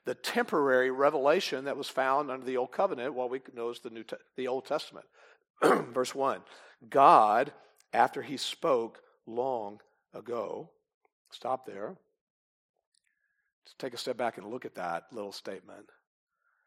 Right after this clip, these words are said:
"This is the most vital, bottom line truth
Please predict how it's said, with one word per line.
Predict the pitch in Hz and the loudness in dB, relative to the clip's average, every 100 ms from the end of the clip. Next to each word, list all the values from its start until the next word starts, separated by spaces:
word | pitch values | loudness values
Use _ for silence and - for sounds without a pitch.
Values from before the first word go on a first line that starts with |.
| _ | _
"This | 110 131 147 - | 0 4 4 2
is | 147 123 | -4 -10
the | 123 | -8
most | 117 104 | -8 -10
vital, | 113 113 113 127 156 156 170 _ _ _ _ 110 | -10 0 2 2 2 0 -2 _ _ _ _ _
bottom | - 131 139 151 | 2 6 6 4
line | 139 131 139 147 | 2 4 4 0
truth | 143 - 156 123 110 120 | -8 -6 -4 -4 -6 -14